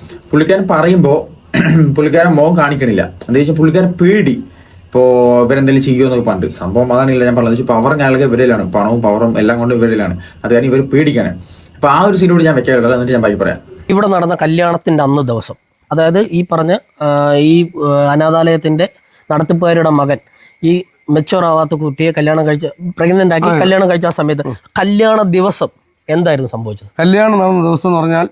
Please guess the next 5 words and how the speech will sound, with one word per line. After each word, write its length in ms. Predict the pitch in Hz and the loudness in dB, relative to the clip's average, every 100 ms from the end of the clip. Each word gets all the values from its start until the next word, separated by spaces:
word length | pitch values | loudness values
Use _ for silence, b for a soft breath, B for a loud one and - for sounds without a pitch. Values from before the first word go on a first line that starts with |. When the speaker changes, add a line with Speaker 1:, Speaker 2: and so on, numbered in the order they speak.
| _ | _
Speaker 3:
ഞങ്ങള് 440 | 151 165 185 180 - - | -2 0 0 0 -4 -6
സാധാരണ 580 | 160 151 160 160 165 151 | -4 0 0 0 0 0
തേപ്പാറ 300 | 151 156 170 | 0 0 0
എന്നൊരു 180 | 170 160 | 0 0
ഗ്രാമപ്രദേശമാണ്. 1000 | 147 143 151 143 147 131 98 - _ 120 | 0 0 0 0 -2 -2 -6 -10 _ -20